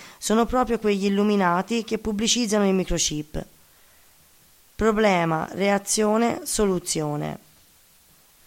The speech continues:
Un tipo di nome David Adair, che ha lavorato a progetti di alta tecnologia per conto della nasa, ha partecipato per anni all'organizzazione di conferenze New Age in America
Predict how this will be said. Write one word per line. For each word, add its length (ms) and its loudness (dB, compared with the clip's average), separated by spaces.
Un 280 4
tipo 540 0
di 200 -2
nome 500 4
David 540 2
Adair, 640 0
che 140 0
ha 60 6
lavorato 520 4
a 40 -2
progetti 540 -2
di 100 -2
alta 260 2
tecnologia 960 -2
per 200 -2
conto 300 0
della 220 0
nasa, 540 0
ha 160 0
partecipato 800 0
per 160 0
anni 480 2
all'organizzazione 1000 0
di 100 -2
conferenze 720 0
New 180 2
Age 440 -2
in 160 -2
America 680 -2